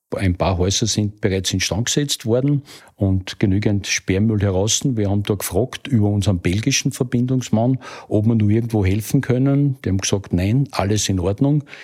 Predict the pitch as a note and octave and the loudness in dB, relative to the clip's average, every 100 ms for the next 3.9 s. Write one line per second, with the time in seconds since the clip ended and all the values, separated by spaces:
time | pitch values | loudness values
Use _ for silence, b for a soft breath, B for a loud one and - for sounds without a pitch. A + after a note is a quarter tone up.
0 | B - G#2+ A2 G#2 G2 F#2 G2 A#2+ B2+ | B 0 2 2 0 0 -2 0 0 2
1 | B2+ G#2+ A2+ B2 D3 C#3 - G2 G#2 F#2+ | 0 0 0 0 2 2 0 0 0 2
2 | G2+ A#2 G#2 - - F2+ F#2+ G#2 C#3 B2+ | 2 2 2 0 -2 0 -2 0 0 0
3 | B2+ B2+ A#2 - B2+ B2 B2+ C3 | 0 0 0 -2 -2 0 0 0